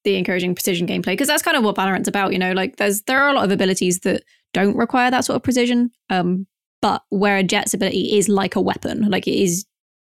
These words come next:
it is no different really from using an assault rifle, um, except from it's extremely, extremely precise, and that's a fantastic tool to have in her kit. Um, and yeah, it's, it's good to get more people to use that, I think.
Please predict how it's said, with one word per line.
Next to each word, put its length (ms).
it 160
is 200
no 480
different 460
really 320
from 200
using 320
an 80
assault 220
rifle, 360
um, 340
except 240
from 100
it's 140
extremely, 920
extremely 360
precise, 360
and 140
that's 220
a 140
fantastic 680
tool 380
to 80
have 180
in 80
her 120
kit. 280
Um, 340
and 120
yeah, 120
it's, 160
it's 100
good 200
to 160
get 140
more 100
people 200
to 180
use 280
that, 160
I 60
think. 260